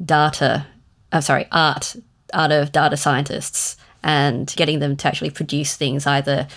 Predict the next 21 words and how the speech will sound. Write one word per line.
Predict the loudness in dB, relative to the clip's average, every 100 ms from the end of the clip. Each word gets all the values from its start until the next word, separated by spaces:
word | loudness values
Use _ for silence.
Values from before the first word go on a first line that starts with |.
| -12
machine | -4 -2 0 0 0
learned | 0 -2 -2
or | 2 2 0
from | 0 0 2
the | 2
actual | 0 0 -4 -2
data | -2 -2 -4
itself | -6 -2 2 2 2 -2
directly | 0 0 0 -4 -4 -10 -20 -20 -20 _
to | 0 0
create | 2 2 0 0
these, | 0 0 -4 -4
you | 0
know, | 2
amazing | 2 2 0
bits | -2
of | -6 -2
artwork. | -2 -2 -4 -6 -8 -2
But | 0 2
it's | -2
still | 2 4 4 4